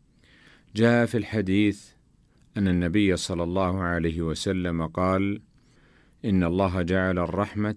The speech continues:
مئة رحمة، فأمسك عنده تسعا وتسعين رحمة، وأرسل في خلقه كلهم رحمة واحدة.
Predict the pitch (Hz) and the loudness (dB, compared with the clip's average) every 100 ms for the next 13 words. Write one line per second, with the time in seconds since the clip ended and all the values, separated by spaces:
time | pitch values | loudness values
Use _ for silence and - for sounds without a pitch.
0 | - 107 104 104 131 117 107 87 - 80 | -4 -4 0 0 -2 -2 -2 -2 -4 -8
1 | 76 - _ _ - 92 107 98 - 85 | -8 -12 _ _ -6 -2 0 0 -2 -6
2 | 92 87 104 98 92 80 82 - 101 - | -6 -4 -2 0 -2 -2 -6 -4 -4 -2
3 | 90 85 80 - 87 - 92 87 82 85 | -2 -2 -4 -4 -8 -2 0 0 -2 -6
4 | - 101 101 - _ _ - - _ - | -2 -2 -4 -10 _ _ -20 -20 _ -2
5 | 101 110 104 104 95 87 95 82 - 110 | 0 0 -2 -2 -2 -2 -4 -4 -2 -4
6 | 95 - 85 85 78 - 113 95 92 127 | -4 -4 -4 -4 -4 -2 -2 0 -2 -2
7 | 104 95 - 107 104 117 90 85 80 - | -2 -4 -4 -6 -2 -2 0 -2 -2 -4
8 | 82 69 73 | -8 -6 -8